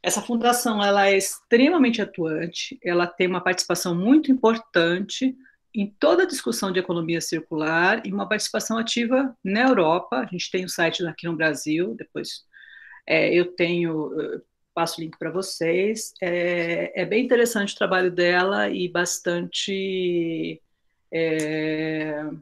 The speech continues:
e muito bem, bem aceito, né, dentro das, da, da, dos países, ela tem uma influência grande.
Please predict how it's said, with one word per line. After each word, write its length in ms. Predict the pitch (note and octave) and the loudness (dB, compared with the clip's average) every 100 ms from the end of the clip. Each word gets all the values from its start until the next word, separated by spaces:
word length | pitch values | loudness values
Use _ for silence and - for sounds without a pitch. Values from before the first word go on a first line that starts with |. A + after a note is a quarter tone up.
| _ _ _ _ _ _ _ _ - | _ _ _ _ _ _ _ _ -12
e 220 | - G3 | -8 -6
muito 260 | F#3 F3+ | -6 -4
bem, 440 | F#3 G3 G3+ G3 F3+ | 0 2 0 -2 0
bem 180 | F3+ G3+ | 2 4
aceito, 920 | G#3 - - F3 F3+ F3+ - D#3+ - | 2 0 4 6 6 4 -6 -8 -8
né, 300 | E3+ E3 D#3+ - _ | -6 -4 -4 -10 _
dentro 600 | D#3+ C#3 D#3+ D#3+ D#3 D#3 | -14 -4 -2 -2 -4 -4
das, 360 | E3 D#3 - - | -2 -2 -6 -6
da, 320 | E3+ D#3 D#3 _ _ - - - - - - - | -4 -2 -6 _ _ -20 -20 -20 -20 -20 -20 -4
da, 380 | F3 E3 D#3+ D3+ | 0 2 2 0
dos 220 | E3+ - | -2 0
países, 720 | G3 E3 D#3+ F3+ F#3 D3+ D3+ | 2 2 2 0 0 -4 -2
ela 120 | D#3+ | 0
tem 80 | D#3+ | 0
uma 80 | F3+ | -4
influência 380 | E3+ F#3 F3 F3+ | -4 -6 -4 -2
grande. 520 | E3+ C3 C#3 - - | -2 -4 -8 -14 -14